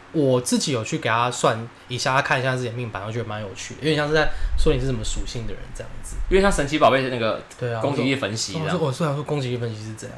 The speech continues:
Speaker 1: 但是我觉得，
Speaker 2: 嗯。
Speaker 1: 呃，反正就像心理咨询，认识一下自己还 OK 啦。
Speaker 2: 哦，认识自己。
Speaker 1: 但是真的是不要太相信说，哎，他，他跟你说，哦，你就是不适合做什么的话，那你就不要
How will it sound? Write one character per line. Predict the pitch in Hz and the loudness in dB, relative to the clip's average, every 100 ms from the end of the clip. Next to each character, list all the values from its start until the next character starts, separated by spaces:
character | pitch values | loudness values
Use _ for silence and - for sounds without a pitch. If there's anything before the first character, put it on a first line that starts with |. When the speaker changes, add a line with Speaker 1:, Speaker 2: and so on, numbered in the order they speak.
| 120 | 2
Speaker 1:
但 | 233 | 6
是 | |
我 | 196 | 6
觉 | - 143 | 4 2
得， | 156 151 147 | 4 4 2
Speaker 2:
嗯。 | - - - - - | -4 -18 -20 -20 -10
Speaker 1:
呃， | 135 127 127 123 123 | -4 -2 -2 -4 -4
反 | 135 | -2
正 | 160 | 0
就 | |
像 | 160 139 | 0 0
心 | 139 | -2
理 | 113 - | -6 -6
咨 | 117 | -8
询， | 113 | -2
认 | 151 165 | 2 4
识 | 151 | 2
一 | 135 | 0
下 | 135 | 0
自 | 123 131 | -2 -4
己 | 110 101 | -6 -8
还 | 113 107 | -6 -4
OK | 113 117 131 | -2 2 4
啦。 | |
Speaker 2:
哦， | 156 | 4
认 | 170 151 | 4 4
识 | 139 | 0
自 | 139 | -6
己。 | 113 | 2
Speaker 1:
但 | 190 | 4
是 | 190 | 6
真 | 185 | 4
的 | 180 | 4
是 | 143 - | 0 -4
不 | 139 | 0
要 | 135 135 | 2 4
太 | - 135 | 4 2
相 | - 120 | 2 -4
信 | 117 127 | -4 -4
说， | 123 143 | -2 -2
哎， | |
他， | 156 180 | 0 -2
他 | 175 175 | 0 2
跟 | 185 | 2
你 | 143 | 2
说， | 120 147 147 | 2 0 2
哦， | 156 156 | 4 4
你 | 147 135 | 2 2
就 | |
是 | 175 | 0
不 | 170 143 | -2 -2
适 | - 160 | 2 2
合 | 123 | 2
做 | 147 | 0
什 | 127 | -2
么 | 110 107 | -4 -4
的 | 117 | 0
话， | 139 127 - - - - - - | 2 0 -4 -18 -18 -18 -18 -6
那 | 156 143 | -4 -4
你 | 131 | -4
就 | 143 | -4
不 | 131 | 0
要 | 127 | 2